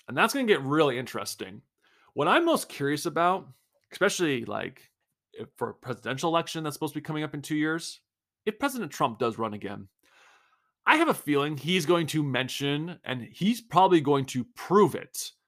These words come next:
too, that while he was a pres-, while, while he was in office, that we were a nation that was oil independent. He's probably gonna bring that up.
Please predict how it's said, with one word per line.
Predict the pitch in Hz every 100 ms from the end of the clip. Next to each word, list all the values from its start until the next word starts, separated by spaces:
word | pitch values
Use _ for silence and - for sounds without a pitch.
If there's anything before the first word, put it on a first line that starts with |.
| _
too, | - 151 120 117 - _ _ _ _
that | 120 117 104
while | 123 123
he | 139
was | 139 131
a | 117
pres-, | - 135 131
while, | 117 127 117
while | 117 120
he | 107 131
was | 131
in | 113
office, | 110 113 120 156 139
that | 110 110 85
we | 117 127
were | 123 120 117 - -
a | 117 - _ -
nation | 117 127 - 127
that | 120 95
was | 117 -
oil | 123 123 120
independent. | 117 104 - 107 82 - - - _ _ _ _ _ _ _ _ _ _ _ -
He's | -
probably | 151
gonna | 139
bring | 123 117
that | 110
up. | 113